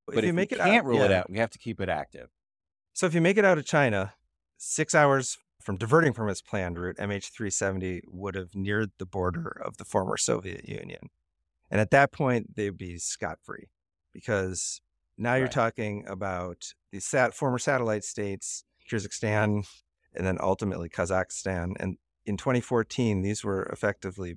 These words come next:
Speaker 1: puppet states of the former Soviet Union, Russia, Putin. If
Speaker 2: Yeah.
Speaker 1: it made it to either of these places, the West would never know about it.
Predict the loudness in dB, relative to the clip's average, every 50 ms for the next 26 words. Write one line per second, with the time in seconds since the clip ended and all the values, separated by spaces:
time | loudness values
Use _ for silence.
0 | _ -2 -2 -2 -2 -2 -6 -6 -6 -6 -6 -4 -6 -6 -6 -6 -6 -6 -8 -10
1 | _ _ _ -8 -4 -2 -2 -2 -4 -6 -10 -20 -20 _ _ _ _ _ _ _
2 | -12 -6 -2 -2 0 0 0 0 0 0 0 0 -2 -2 -2 -2 -2 0 0 0
3 | -2 -2 -4 -8 _ _ -12 -10 -2 2 2 2 2 2 -2 -2 -2 -4 -8 _
4 | _ _ _ -20 -20 _ -4 -2 -2 0 0 0 0 0 -2 _ _ _ _ _
5 | _ _ _ _ _ _ _ _ _ _ _ _ _ _ 2 4 4 6 6 4
6 | 2 4 4 4 4 4 4 2 2 2 0 2 2 2 2 4 2 2 2 0
7 | -2 -4 -4 -2 0 2 2 2 2 0 0 0 -2 -2 -6 -8 -10 _ _ _
8 | _ _ _ _ _ _ _ _ _ _ _ _ _ _ _ _ _ _ _ _
9 | _ _ _ _ _ _ _ -2 2 4 4 4 4 2 0 0 0 0 -2 -2
10 | -4 -6 -6 -6 -6 -8 -8 -10 -10